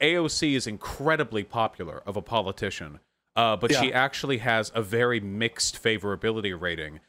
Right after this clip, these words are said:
Speaker 1: because most Republicans, when they're asked about a given Democratic congressperson, don't know who they are,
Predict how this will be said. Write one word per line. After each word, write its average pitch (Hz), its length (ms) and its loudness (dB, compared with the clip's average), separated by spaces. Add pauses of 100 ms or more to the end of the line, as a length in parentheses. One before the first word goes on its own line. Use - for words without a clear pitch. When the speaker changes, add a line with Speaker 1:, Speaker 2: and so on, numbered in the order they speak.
(180)
Speaker 1:
because - 240 -2 (320)
most 135 380 0
Republicans, 107 520 -4
when 104 120 -6
they're 98 100 -4
asked 104 320 -2
about 101 220 0
a - 20 -4
given 95 300 -2
Democratic 101 720 -2
congressperson, 123 680 -4
don't 104 220 -2
know 98 100 -2
who 98 140 -4
they 85 120 -4
are, 104 300 -2